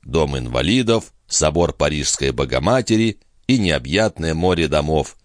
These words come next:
чьи волны накатывались на склоны Монмартра и Бельвиля и Менильмонтана. "О, Париж!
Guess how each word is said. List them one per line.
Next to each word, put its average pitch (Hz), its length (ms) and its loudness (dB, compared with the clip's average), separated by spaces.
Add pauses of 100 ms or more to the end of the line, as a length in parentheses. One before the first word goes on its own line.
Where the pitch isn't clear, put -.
(120)
чьи 78 300 0
волны 104 440 2
накатывались 82 800 0
на 73 100 0
склоны 85 480 0
Монмартра 90 880 0 (160)
и 82 140 0
Бельвиля 95 680 2 (300)
и 120 140 4
Менильмонтана. 85 1080 0 (720)
"О, 123 320 4
Париж! 107 720 0